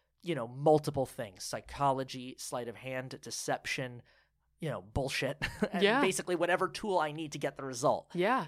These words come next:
Speaker 1: And that my job is to make it impossible for you to know where one starts and the other begins
Speaker 2: Yes.
Speaker 1: and ends. And then now that that's out of the way, let you have that moment of vulnerability on stage. Because the reality is, if I bring somebody up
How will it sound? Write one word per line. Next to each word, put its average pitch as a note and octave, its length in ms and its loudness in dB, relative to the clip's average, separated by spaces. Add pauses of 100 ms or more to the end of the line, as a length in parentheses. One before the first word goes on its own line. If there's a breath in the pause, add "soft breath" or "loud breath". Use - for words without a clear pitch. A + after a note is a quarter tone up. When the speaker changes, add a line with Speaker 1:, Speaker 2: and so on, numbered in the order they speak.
(140)
Speaker 1:
And D#3+ 140 2
that D3 100 -6
my E3+ 180 4
job F3 200 4
is D3+ 80 -6
to - 80 -6
make D#3 180 0
it C#3+ 60 2
impossible C#3 500 0
for D3 120 -8
you C3+ 120 -6
to C3+ 80 -8
know B2+ 160 -2
where B2 200 -4
one A#2 200 -4
starts E3 440 0
and C3+ 140 -8
the B2+ 140 -10
other C3+ 180 -2
begins C3+ 520 -6
Speaker 2:
Yes. D#3 160 2
Speaker 1:
and B2+ 100 -2
ends. F3 400 -2 (460 soft breath)
And C#3 440 -6 (1120)
then D3 540 -2 (300)
now D#3 220 0
that C#3 120 -6
that's C#3 220 -2
out C#3 140 4
of C3 60 -4
the C3 80 0
way, C#3+ 460 0 (340)
let C#3+ 440 -2
you C#3+ 140 -8
have B2 240 2
that B2 180 0
moment B2 240 -8
of A2 80 -10
vulnerability A2 760 -4
on F#2+ 140 -10
stage. G#2+ 360 -8
Because A#2+ 200 -10
the A2+ 100 -6
reality D3 540 0
is, A#2+ 240 -2 (1080 soft breath)
if D#3 120 -4
I E3 140 6
bring E3+ 160 -4
somebody D3 420 -2
up - 260 -2